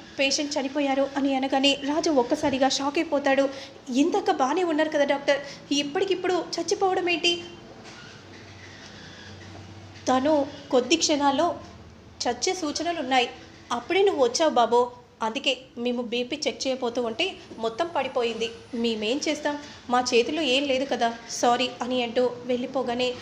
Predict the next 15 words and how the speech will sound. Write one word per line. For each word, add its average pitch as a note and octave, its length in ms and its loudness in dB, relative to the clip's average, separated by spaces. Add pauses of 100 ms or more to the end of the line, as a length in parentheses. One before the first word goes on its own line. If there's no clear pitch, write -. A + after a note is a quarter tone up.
(380)
"ఈ C#4 100 0 (120)
వ-, A3+ 320 -2
చేతికి B3+ 380 -2
వచ్చిన C4+ 320 -2
అవకాశం C4 460 -4
కూడా C#4 200 -2
చేయి C#4 260 -4
జారిపోయింది, B3+ 580 -2 (380)
ఇప్పుడు C4 340 -2
ఎలా A#3+ 220 4 (280)
అమ్మాయి B3+ 300 0
గారిని C4+ 320 -2 (140)
నేను D4 160 -2
ఎలా C4+ 180 0
కాపాడుకోవాలి?" C4 800 0